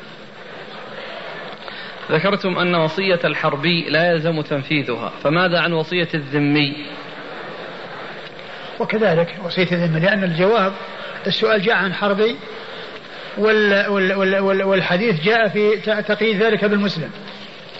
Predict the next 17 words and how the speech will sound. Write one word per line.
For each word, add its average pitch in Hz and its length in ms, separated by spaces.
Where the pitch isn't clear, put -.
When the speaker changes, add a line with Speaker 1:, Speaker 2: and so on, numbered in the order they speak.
Speaker 2:
أن 196 140
المسلم 220 380
هو 208 160
الذي 185 280
ينفعه، 160 400
أن 180 100
المسلم 185 460
هو 285 100
الذي 214 260
ينفعه 180 480
أن 175 60
يتصدق 175 460
عنه 165 280
أو 160 100
كذا، 165 280
والحربي 226 1120
والذمي 190 640